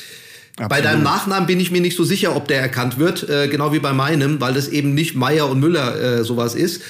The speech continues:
Speaker 2: Ja.
Speaker 1: Ähm, wir haben, äh, wirklich Tests gemacht, wenn man einen Namen nimmt, der nicht der Norm entspricht, ausländische Namen zum Beispiel, oder vielleicht verschreibt man sich auch minimal, aber so, dass der Name eben doch noch erkennbar ist, ja.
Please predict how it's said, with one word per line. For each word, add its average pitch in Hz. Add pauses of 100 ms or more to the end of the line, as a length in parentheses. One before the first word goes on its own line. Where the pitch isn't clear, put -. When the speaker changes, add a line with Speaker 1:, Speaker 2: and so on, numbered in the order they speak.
(340)
Speaker 2:
Ja. 143
Speaker 1:
Ähm, -
wir 139
haben, 185 (240)
äh, -
wirklich 185
Tests 190
gemacht, 185
wenn 147
man 170
einen 151
Namen 165
nimmt, 185
der 143
nicht -
der 143
Norm 135
entspricht, 120
ausländische 131
Namen 123
zum 123
Beispiel, 117
oder 110
vielleicht 113
verschreibt 113
man 139
sich 139
auch -
minimal, 131
aber 127
so, 139
dass 147
der 143
Name 151
eben 139
doch 165
noch 170
erkennbar 127
ist, 113
ja. 139